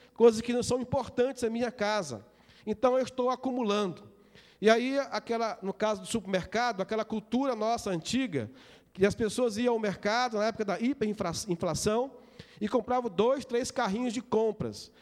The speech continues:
E aí acumulavam em casa fardo de feijão, fardo de, de arroz, sa-, eh, pacote de papel higiênico e muitas coisas guardavam,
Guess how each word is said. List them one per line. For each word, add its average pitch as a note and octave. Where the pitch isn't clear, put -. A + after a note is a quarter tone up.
E G3+
aí A3+
acumulavam B3
em F#3+
casa G3
fardo A#3
de G3+
feijão, G3+
fardo A#3+
de, G3
de G3
arroz, G3
sa-, A#3
eh, E3
pacote A#3
de A#3
papel G#3+
higiênico G#3
e -
muitas C#4+
coisas B3
guardavam, A3+